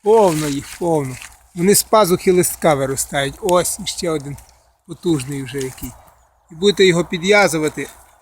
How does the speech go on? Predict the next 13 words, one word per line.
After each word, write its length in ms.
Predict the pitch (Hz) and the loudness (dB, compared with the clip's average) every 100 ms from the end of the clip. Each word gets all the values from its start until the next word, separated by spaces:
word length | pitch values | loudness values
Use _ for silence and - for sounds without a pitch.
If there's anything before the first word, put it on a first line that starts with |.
| _ _ | _ _
Якщо 360 | 160 165 - 240 | -6 -2 2 4
у 40 | |
вас 200 | 208 - | 4 2
мало 320 | 160 202 285 | 4 4 4
листового 640 | 302 269 - 247 226 175 190 | 4 2 0 0 0 2 0
апарата, 520 | 190 190 185 151 147 | 0 2 2 0 -4
то 160 | - 156 | -8 -2
навіть 300 | 202 202 160 | 2 2 4
добре, 360 | 202 156 127 | 4 4 0
вони 240 | 123 160 208 | -4 0 0
будуть 260 | 185 170 | 0 -4
кормити 480 | - 175 165 196 185 | -2 0 4 4 2
кущ. 420 | - 170 143 - | 0 -2 -2 -6